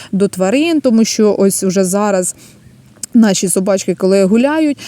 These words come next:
то ось ці реп'яшки желізняку весь час чіпляються до їхньої шерсті і, е, заважають, е, потім їм гратися. Е, ну, це, друзі, м, це чебрець.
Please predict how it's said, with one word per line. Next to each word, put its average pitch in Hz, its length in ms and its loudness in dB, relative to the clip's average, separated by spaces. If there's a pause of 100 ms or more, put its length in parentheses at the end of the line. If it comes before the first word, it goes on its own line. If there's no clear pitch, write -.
(180)
то 226 180 0
ось 214 180 0
ці 220 420 0
реп'яшки 202 640 2
желізняку 233 640 0
весь 208 140 0
час 254 300 0
чіпляються 208 640 -2
до 180 140 -2
їхньої 185 460 -2
шерсті 285 540 -2 (280)
і, 240 360 2
е, 196 160 2
заважають, 196 800 0
е, - 320 -2
потім 190 360 0
їм 190 180 0
гратися. 165 480 -6 (580)
Е, 185 360 -2 (120)
ну, 330 320 2
це, 262 500 -4
друзі, 214 720 0 (120)
м, 185 440 0 (1500)
це 285 140 2
чебрець. 180 720 -2